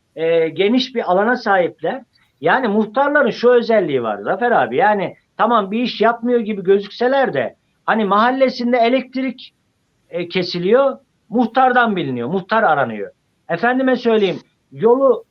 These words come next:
yolunda, asfaltında bir delik aşınma oluyor, muhtarı arıyorlar, onun çözmesini istiyorlar. Yani muhtarlık aslında bu yönden bir faydalı bir şey. Yani, e, vatandaşla, e, hizmet erkleri arasında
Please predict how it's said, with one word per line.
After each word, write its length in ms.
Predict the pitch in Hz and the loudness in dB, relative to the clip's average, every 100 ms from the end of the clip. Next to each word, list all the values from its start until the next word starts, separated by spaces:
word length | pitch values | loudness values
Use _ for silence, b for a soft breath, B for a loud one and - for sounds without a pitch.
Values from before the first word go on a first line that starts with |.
| _ _ | _ _
yolunda, 500 | 180 247 262 254 220 | 0 2 2 2 4
asfaltında 720 | 226 233 247 254 254 254 247 | 2 2 2 2 2 0 0
bir 340 | 247 240 180 170 | 0 -4 -2 -2
delik 360 | 226 247 - | 0 -2 0
aşınma 420 | 208 - 233 269 | 0 0 0 4
oluyor, 480 | 254 226 220 240 254 - _ _ | 4 4 4 2 0 -10 _ _
muhtarı 720 | - 196 190 247 247 254 220 | -6 -6 -2 2 4 4 4
arıyorlar, 520 | 185 202 185 175 226 214 | 2 4 4 4 2 2
onun 280 | 214 226 247 | 0 0 0
çözmesini 580 | 233 220 208 202 175 160 | 0 0 0 -2 -4 -8
istiyorlar. 580 | - - 120 107 104 | -10 -10 -6 -4 -6
Yani 460 | 104 170 220 247 156 B B - | -2 0 2 0 -4 B B -6
muhtarlık 560 | 196 - 254 262 220 | -6 -2 0 0 0
aslında 460 | 202 202 - 247 180 | 0 0 -4 -4 0
bu 80 | 208 | 0
yönden 460 | 233 240 220 180 | 0 0 -2 -2
bir 100 | 180 | -8
faydalı 500 | - 175 180 202 185 | -2 0 2 0 0
bir 60 | 131 | -4
şey. 220 | - - | -10 -8
Yani, 460 | 127 190 202 208 220 b b _ - | -2 0 0 -2 -6 b b _ -2
e, 100 | 170 170 170 170 165 165 156 151 | 2 4 4 2 2 0 -2 0
vatandaşla, 1000 | 190 220 226 233 254 254 208 165 113 - _ _ _ _ - | 0 2 2 2 0 0 0 0 0 -6 _ _ _ _ -8
e, 120 | 160 | -6
hizmet 480 | 147 185 180 254 269 - | -4 -4 0 0 0 0
erkleri 500 | 202 202 196 190 170 | 0 0 -2 0 2
arasında 840 | 170 208 214 220 196 202 285 | 2 2 0 -4 0 0 0